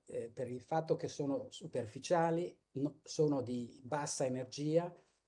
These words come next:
e, eh, questo lo dimostrano anche le oscillazioni, lo sole, lo scuotimento. Qui vedete per esempio sulla de-, sulla destra in alto, vedete quello che è lo scuotimento, l'accelerazione del suolo confrontata con un terremoto, per esempio, della Turchia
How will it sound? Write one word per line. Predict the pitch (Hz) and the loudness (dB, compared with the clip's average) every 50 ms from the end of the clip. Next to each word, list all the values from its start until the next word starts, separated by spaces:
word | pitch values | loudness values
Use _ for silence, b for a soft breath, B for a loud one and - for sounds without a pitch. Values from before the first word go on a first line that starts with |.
| _ _ _ _ _ _ _ | _ _ _ _ _ _ _
e, | - - 170 185 175 160 - - | 0 2 4 4 4 2 -2 -6
eh, | - - - - | -6 -6 -4 0
questo | - 170 180 175 - 160 | 2 2 2 4 4 4
lo | 143 143 | 4 4
dimostrano | 165 175 165 160 160 156 - 175 156 147 147 139 | 2 2 2 4 2 2 2 2 2 2 2 2
anche | 143 156 160 156 165 156 147 143 - - _ _ _ | 2 0 2 4 4 4 4 4 2 -4 _ _ _
le | - 135 135 | -6 -4 -2
oscillazioni, | 135 127 - - 143 131 135 127 - - - 170 180 175 160 127 | -2 -4 -4 -6 -4 -2 -2 -4 -2 0 2 2 2 2 2 0
lo | 127 123 | -2 -2
sole, | - - 175 165 131 123 | 2 6 6 8 8 6
lo | 113 113 | 2 -2
scuotimento. | - - - - - - - 143 160 170 165 156 123 110 107 - - - b b b b b b _ | -6 0 2 2 4 4 2 2 4 4 6 4 4 0 -2 -4 -8 -8 b b b b b b _
Qui | - 170 | 0 4
vedete | 165 165 156 165 165 160 165 143 | 6 6 8 8 6 6 4 4
per | - 156 147 | 4 2 2
esempio | 143 131 156 156 143 135 - - 127 120 117 127 - _ | 2 4 4 4 4 2 0 -2 -2 -2 -2 -4 -8 _
sulla | - - - 143 135 139 139 131 131 123 | -10 -8 -6 -4 -2 -2 0 0 0 0
de-, | 117 - 170 165 165 - | 4 4 6 6 4 2
sulla | - - - 139 127 | -2 -6 -4 -4 0
destra | 123 160 170 180 180 175 - - 170 175 190 196 - - _ _ _ | 4 4 4 4 2 0 0 2 4 4 4 2 -2 -6 _ _ _
in | - 139 147 | -4 -2 0
alto, | 156 147 143 147 151 156 - - 170 170 170 170 b b b b b _ | 0 0 0 0 -2 -4 0 4 4 4 4 2 b b b b b _
vedete | - 147 151 170 165 165 175 175 | 0 2 4 6 4 4 4 0
quello | - 185 180 175 165 | 0 4 6 6 6
che | 165 165 151 | 6 4 4
è | |
lo | 151 143 | 4 2
scuotimento, | 139 - - 165 151 156 156 156 165 160 160 160 160 143 | 0 0 0 0 0 2 0 0 2 2 0 0 -2 -2
l'accelerazione | 135 - - - 160 143 151 143 151 151 - - - 190 180 165 156 | -2 -2 -2 0 0 0 2 0 0 -2 0 0 2 2 2 2 2
del | 156 160 160 | 2 0 0
suolo | 156 - - 170 156 160 160 160 170 175 170 | 0 0 4 6 6 8 8 6 6 4 4
confrontata | - - 165 151 143 - - 180 165 160 - 147 139 135 131 - 147 | 4 2 0 0 0 -2 -2 -2 -2 -2 -2 -2 -2 -2 -2 -2 -2
con | - - 139 127 | -2 -2 -2 -4
un | 120 - | -2 0
terremoto, | - 156 160 156 147 135 135 135 - 160 | 2 4 4 4 4 2 2 2 2 0
per | - 156 147 | 2 2 0
esempio, | 139 131 147 139 135 - - 147 | 0 0 0 -2 0 -2 -2 -4
della | 135 139 127 127 | -2 -2 -2 -4
Turchia | 123 - - 139 139 - - 147 139 143 143 143 135 | -4 -6 -8 -8 -8 -6 -4 0 0 2 2 0 -2